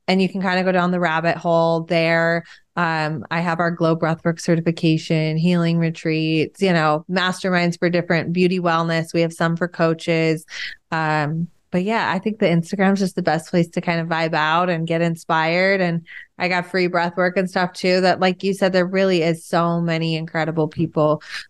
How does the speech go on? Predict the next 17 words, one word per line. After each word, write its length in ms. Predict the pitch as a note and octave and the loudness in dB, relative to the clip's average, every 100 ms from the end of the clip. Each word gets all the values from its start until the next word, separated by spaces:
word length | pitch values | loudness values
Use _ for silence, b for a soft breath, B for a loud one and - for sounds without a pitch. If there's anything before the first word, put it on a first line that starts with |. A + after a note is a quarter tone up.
| - | -6
um, 300 | D#3+ D3+ D3+ | 0 0 2
that 140 | D#3 | 0
you 140 | E3 D#3+ | 2 0
can 220 | E3 D#3 | 0 2
just 400 | D#3+ D3+ - - - | 2 0 -4 -14 -4
receive. 520 | E3 D#3+ E3+ D#3+ D#3 | -4 -2 0 2 0
So 100 | F3+ | -2
if 100 | D#3+ | -2
you're 80 | D#3 | -2
not 200 | D3 - | -2 -2
in 60 | |
a 60 | D#3 | -2
place 280 | - D3+ D3+ | 2 0 0
to 120 | D#3+ | -4
invest, 480 | D3+ C#3+ C#3+ D#3+ - D#3+ | -4 -2 -4 -4 -4 -4
it's 180 | D3+ - | -4 -4
fine. 600 | C3+ C3 C#3 E3 G3 | -2 0 2 2 2